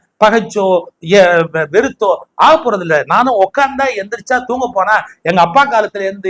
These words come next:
எழும்போதும் விழும்போதும் அழும்போதும் தொழும்போதும் முருகா அதான் எங்க வாயில வரும். எங்களுக்கு நாங்க அவருக்கு துரோகம் பண்ணுவோமா என்ன? ஆ, எ-,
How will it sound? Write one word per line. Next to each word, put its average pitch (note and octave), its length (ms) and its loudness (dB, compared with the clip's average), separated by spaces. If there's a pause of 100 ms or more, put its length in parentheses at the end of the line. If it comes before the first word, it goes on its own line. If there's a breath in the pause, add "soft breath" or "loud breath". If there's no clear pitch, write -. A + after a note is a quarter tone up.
எழும்போதும் G#3 600 -4
விழும்போதும் G3+ 680 -4
அழும்போதும் G3+ 640 -2 (340 soft breath)
தொழும்போதும் C4 680 0 (220)
முருகா A3+ 320 0 (540)
அதான் D#4 240 2
எங்க C#4+ 160 -2
வாயில C#4 280 -2
வரும். B3+ 180 -4 (600)
எங்களுக்கு B3 320 2
நாங்க A3+ 240 2
அவருக்கு A3+ 260 -2
துரோகம் D#4+ 260 4
பண்ணுவோமா A#3+ 400 -6
என்ன? - 140 -20 (300)
ஆ, E3 60 -2 (920)
எ-, G#2+ 340 -14